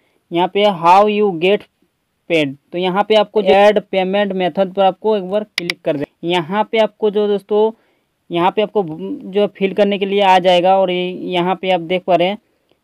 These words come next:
beneficiary आईडी। यहाँ पे जो आपको दोस्तों कुछ भी type नहीं करना है, fill नहीं करना है। यहाँ पे आपको जो है name of bank, जो भी आपका bank में नाम है दोस्तों, जैसे कि आपका जो भी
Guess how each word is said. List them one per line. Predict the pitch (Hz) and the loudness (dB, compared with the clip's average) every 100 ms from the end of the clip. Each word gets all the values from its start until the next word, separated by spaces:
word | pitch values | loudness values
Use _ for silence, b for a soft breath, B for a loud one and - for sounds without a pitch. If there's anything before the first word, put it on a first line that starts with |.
| _ _ _ _ _ _ _ _ - | _ _ _ _ _ _ _ _ -4
beneficiary | 165 175 202 202 185 208 220 | 0 0 -2 -4 -2 2 4
आईडी। | 180 175 185 | 4 4 0
यहाँ | 185 190 208 | 0 0 2
पे | 226 214 | 2 4
जो | 214 | 4
आपको | 214 - 226 | 4 2 -6
दोस्तों | 214 - 208 | -6 -4 -4
कुछ | 196 | -4
भी | 170 220 226 - _ _ _ _ _ - | -2 -4 -4 -12 _ _ _ _ _ -2
type | 180 196 | 0 0
नहीं | 202 196 | -2 -2
करना | 202 196 | -2 0
है, | 196 | -2
fill | 190 190 190 | -4 -6 -4
नहीं | 190 | -2
करना | 190 190 | 0 0
है। | 190 196 | -2 0
यहाँ | 185 175 202 226 | -2 0 0 0
पे | 233 | 0
आपको | 220 226 | -2 0
जो | 208 220 | 2 4
है | 220 233 226 | 4 2 -2
name | 180 196 214 165 | -2 -2 -2 0
of | 196 175 | 0 0
bank, | 165 180 151 156 | 0 0 -2 -4
जो | 147 202 | 0 0
भी | 202 | 2
आपका | 196 190 202 | 0 0 -2
bank | 160 180 196 | 0 0 -2
में | 185 196 | -4 -4
नाम | 180 185 196 | 0 0 0
है | 185 | -2
दोस्तों, | 190 185 - 196 | -2 -6 -4 -2
जैसे | 185 175 190 | -2 -4 -4
कि | 190 190 b b - | -6 -8 b b -14
आपका | 175 196 | -6 -4
जो | 175 208 | 0 0
भी | 214 | 2